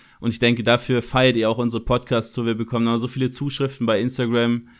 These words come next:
Äh, wer uns da noch nicht folgt, at createfootball unterstrich com.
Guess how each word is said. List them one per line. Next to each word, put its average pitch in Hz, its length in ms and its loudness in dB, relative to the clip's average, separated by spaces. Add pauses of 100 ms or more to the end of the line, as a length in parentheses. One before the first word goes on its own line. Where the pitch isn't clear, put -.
(140)
Äh, 101 160 -2
wer 113 120 6
uns 120 100 0
da 123 160 4
noch 127 80 6
nicht 123 160 0
folgt, 127 500 2
at - 220 -4
createfootball 123 640 -2
unterstrich 120 580 -4
com. 117 360 -2